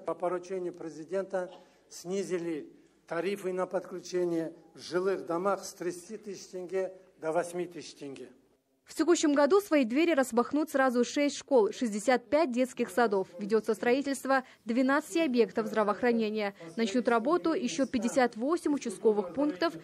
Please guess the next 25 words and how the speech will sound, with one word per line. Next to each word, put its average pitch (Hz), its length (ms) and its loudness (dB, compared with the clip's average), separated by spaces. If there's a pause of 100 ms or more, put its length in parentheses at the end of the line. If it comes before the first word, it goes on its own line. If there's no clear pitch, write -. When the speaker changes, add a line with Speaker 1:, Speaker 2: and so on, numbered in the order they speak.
(120)
Speaker 2:
совмещённых 247 680 0
с - 40 -8
жильём. 220 460 0 (140)
Большинство 269 480 4
проектов 254 420 4
реализуется 240 540 2
в 226 40 0
рамках 262 300 2
государственно-частного 233 1120 0
партнёрства. 214 720 0 (180)
Две 226 160 2
тысячи 370 360 4
девятнадцатый 277 560 2
объявлен 269 420 4
годом 247 280 4
молодёжи. 220 560 2
Это 214 340 -2
новые 226 320 2
возможности 294 760 0 (180)
в - 80 -20
получении 254 440 2
доступного 262 640 2
и 247 180 -2
качественного 254 720 0
образования, 208 640 0